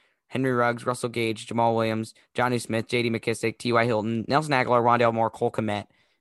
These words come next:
and I'm back up. Last pick, you know who it's gotta be, Chris, don't you?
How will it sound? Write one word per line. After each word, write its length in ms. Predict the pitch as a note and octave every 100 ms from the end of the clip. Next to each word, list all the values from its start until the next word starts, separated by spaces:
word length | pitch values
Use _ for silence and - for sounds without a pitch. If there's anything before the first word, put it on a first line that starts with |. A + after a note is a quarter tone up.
| _ -
and 720 | A#2 A2+ A2+ A2+ A2+ G#2 - _ _ _ -
I'm 200 | A#2 B2
back 180 | A#2+ -
up. 220 | - - - _ _ _
Last 320 | B2+ D#3 D#3 -
pick, 380 | D3+ - - _ _ _ _ -
you 100 | C3+
know 160 | C#3+
who 100 | B2+
it's 120 | A#2 -
gotta 160 | G#2+
be, 180 | A2+ A2+
Chris, 340 | - - -
don't 240 | - G#2 -
you? 140 | G2